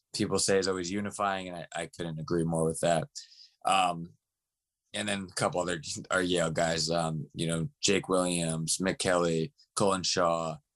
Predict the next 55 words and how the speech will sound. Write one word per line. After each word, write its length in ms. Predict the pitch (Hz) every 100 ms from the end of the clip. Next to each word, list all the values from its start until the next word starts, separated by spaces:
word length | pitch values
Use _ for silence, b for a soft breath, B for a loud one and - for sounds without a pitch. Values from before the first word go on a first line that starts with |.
| _ _ -
um, 480 | 80 78 73 71 - -
you 180 | 104 107
know, 80 | 95
they're 160 | 95
all 160 | 92 90
guys 300 | 90 87 82
in 80 | 82
the 60 |
league 460 | 82 82 82 78 - - _ -
that 300 | 85 78 - _ _ _
have, 320 | 92 90 87 71 - _ 90
are 140 | 85
awesome, 460 | 85 87 85 78 71
you 140 | 90
know, 140 | 82 78
players, 440 | - 87 85 85
awesome 320 | 85 82 85
kids. 420 | 76 85 85 82 87
Um, 300 | 82 78 - B B B _
they're 140 | 127 120
really 200 | 107 101
great, 320 | 98 87 - 87
really 340 | 85 92 90
great 260 | 90 82 76
guys. 280 | 80 80
The 120 | 73 90
Yale 180 | 95
guys 200 | 87 87
are 100 | 85
all 120 | 80 85
standout 420 | - 85 82 82
class 360 | 87 82 82
acts, 300 | 85 82 -
and, 200 | 82 80
you 80 | 85
know, 120 | 82
I 100 | 80
can't 220 | 80 87 78
wait 140 | 80
to 100 | 80
go 220 | 90 85 82
up 120 | 80
against 340 | 80 80 -
them. 160 | 87 85
I, 160 | 82 - _ b b -
they're 160 | 120
with 120 | 113 -
the 60 |
Bees. 340 | 85 101 104 92
We 80 | 104
haven't 260 | 95 87
played 320 | 98 95 98
them 140 | 107 107
yet, 180 | 107 85
but, 220 | 92 85